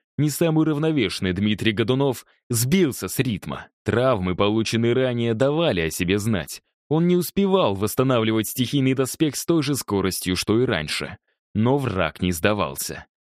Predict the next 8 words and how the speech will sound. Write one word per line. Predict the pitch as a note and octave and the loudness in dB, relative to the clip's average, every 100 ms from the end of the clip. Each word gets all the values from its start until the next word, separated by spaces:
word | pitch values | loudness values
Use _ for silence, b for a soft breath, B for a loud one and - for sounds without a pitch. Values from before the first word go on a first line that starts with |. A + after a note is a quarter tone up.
| _ - | _ 0
Напротив, | G#2+ G#2+ D3 D#3 D3+ F2 F#2 | 2 2 2 2 0 -4 -2
лишь | F#2+ - | -2 0
входил | G#2 G#2 B2 B2+ | 0 2 2 2
в | |
раж. | C3+ D3 D#2 - - _ _ _ _ _ | 0 0 -2 -6 -12 _ _ _ _ _
«Годуновы | - F2 E2+ A2+ A#2 A#2+ A#2+ B2+ | -2 -2 2 2 4 4 4 2
не | C3 C3 | 2 2
проигрывают!» | B2+ C3+ D3 D3 C3 A#2+ A#2 A2 G2 F2 - | 2 2 2 0 0 0 2 2 2 0 -4